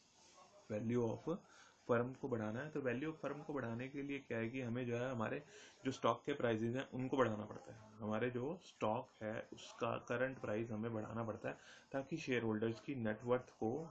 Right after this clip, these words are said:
बढ़ाया जा सके। तो यहाँ पर हमारा जो main objective है कि शेयर होल्डर्स की नेटवर्थ को बढ़ाना है, और उस नेटवर्थ को बढ़ाने के लिए क्या है कि हमें जो है वो shares के current prices को increase करना पड़ता है।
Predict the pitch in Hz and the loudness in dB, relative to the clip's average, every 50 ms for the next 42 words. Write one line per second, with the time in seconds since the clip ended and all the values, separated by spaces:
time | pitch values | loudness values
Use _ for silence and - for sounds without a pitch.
0 | 131 113 110 113 110 104 107 110 104 101 98 98 - 104 - - 107 110 - 123 | -4 0 0 0 2 4 4 4 4 4 0 -4 -6 -8 -12 -10 -10 -6 -4 -2
1 | 123 123 120 117 120 120 131 131 127 120 120 117 120 123 120 123 117 113 113 117 | -2 -2 -2 -4 -4 -2 0 0 0 0 0 0 0 0 0 0 0 0 0 0
2 | 123 117 113 110 117 107 - - 120 117 120 123 135 135 123 120 113 107 107 107 | 0 -2 -4 -4 -6 -8 -6 -4 -4 -2 -2 -2 -4 -4 -4 -2 -2 -2 -2 -2
3 | 107 107 110 110 110 - 135 127 113 104 101 - 107 110 113 113 113 - - - | -2 -2 -2 -2 -4 -4 -4 -2 -2 -2 -2 -4 -4 -4 -4 -4 -6 -10 -12 -10
4 | - 123 113 110 104 104 104 104 104 110 110 113 127 147 - - - - - - | -6 -4 -2 0 -2 -2 -4 -6 -4 -4 -4 -4 -4 -6 -6 -10 -16 -16 -16 -16
5 | - - - - 113 117 120 - - - 147 - - 117 113 110 - 113 123 135 | -16 -16 -8 -4 -2 0 0 0 0 -2 -2 -2 0 0 0 0 0 2 2 2
6 | 131 - - - 135 117 107 104 104 110 120 123 117 120 117 113 110 104 107 - | 0 0 -4 -2 2 2 2 2 2 0 0 0 2 2 2 4 4 2 2 0
7 | 110 107 107 107 110 120 120 110 110 110 110 110 110 110 117 113 113 120 135 143 | 0 0 0 -2 -2 -2 -2 -2 0 0 0 0 0 -2 -2 -2 -2 -2 -4 -4
8 | 143 - 123 117 117 - - 110 107 107 104 - - 135 127 - 117 113 113 113 | -2 -2 0 0 0 0 2 2 2 2 0 -2 -4 -6 -4 0 0 0 0 0
9 | 110 - - 107 101 107 107 107 107 - - - 127 135 147 - - 113 107 107 | -2 -2 -6 -6 -6 -6 -8 -8 -10 -10 -6 -4 -4 -4 -4 -4 -4 -4 -6 -4
10 | - 120 123 123 - - 113 104 104 107 101 101 101 104 113 113 | 0 0 0 0 0 -4 -8 -8 -6 -8 -8 -8 -8 -8 -10 -10